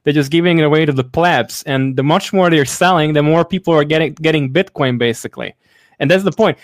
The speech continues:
is when you, when one person have two hundred Bitcoin and they sell on exchange,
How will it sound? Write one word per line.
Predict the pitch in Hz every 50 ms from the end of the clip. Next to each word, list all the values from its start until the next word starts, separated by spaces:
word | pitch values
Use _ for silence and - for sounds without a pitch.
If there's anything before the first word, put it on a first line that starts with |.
| - -
is | - 143
when | 151 165 170 175 196
you, | 226 254 277 269 - -
when | 185 185 180 180
one | 175 202 240 269
person | 247 - 247 233 208 202 - - 202 156
have | 156 143 -
two | - - 214
hundred | 214 214 185 175 151 147
Bitcoin | 170 180 185 - - - 139 139
and | 139 139 139 139
they | 151 160
sell | 147 - - 180 175 165
on | 156 143 139
exchange, | 139 - - - - 175 165 160 151 135 -